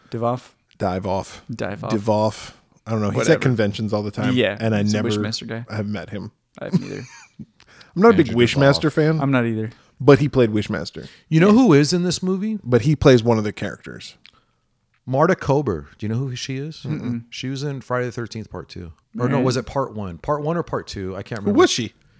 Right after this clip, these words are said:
Speaker 3: She's the girl that gets killed having sex. It's Part One.
Speaker 2: Part two.
Speaker 3: Is it Part Two?
Speaker 2: Spear through?
Speaker 3: Yeah. Part Two then.
Speaker 2: That's Part Two.
Speaker 3: Yeah. She's in this one.
Speaker 2: She is
Speaker 3: She's the friend.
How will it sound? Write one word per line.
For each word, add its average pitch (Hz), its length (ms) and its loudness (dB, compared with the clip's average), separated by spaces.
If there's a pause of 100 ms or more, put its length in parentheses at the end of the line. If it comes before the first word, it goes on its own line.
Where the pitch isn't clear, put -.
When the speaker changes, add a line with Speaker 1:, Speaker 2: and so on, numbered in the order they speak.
(100)
Speaker 3:
She's 143 260 -6
the 160 80 0
girl 170 640 2
that 151 120 0
gets 139 180 -6
killed 151 260 -2
having 135 220 -2
sex. 143 240 -6
It's 139 100 -4
Part 131 180 0
One. 92 220 -6 (240)
Speaker 2:
Part 127 180 -2
two. 127 240 4 (580)
Speaker 3:
Is 110 100 -10
it 123 40 -6
Part 135 220 -6
Two? 156 120 -8
Speaker 2:
Spear 151 360 4
through? 180 320 2 (120)
Speaker 3:
Yeah. 143 300 6 (480)
Part 156 180 4
Two 131 160 0
then. 92 220 -6
Speaker 2:
That's - 120 -10
Part 113 200 -4
Two. 107 320 -4
Speaker 3:
Yeah. 101 240 -4 (180)
She's 120 240 -8
in 110 100 -6
this 95 180 -10
one. 82 140 -12 (220)
Speaker 2:
She 185 380 -2
is 151 260 6
Speaker 3:
She's 196 180 8
the 196 80 6
friend. 101 400 -2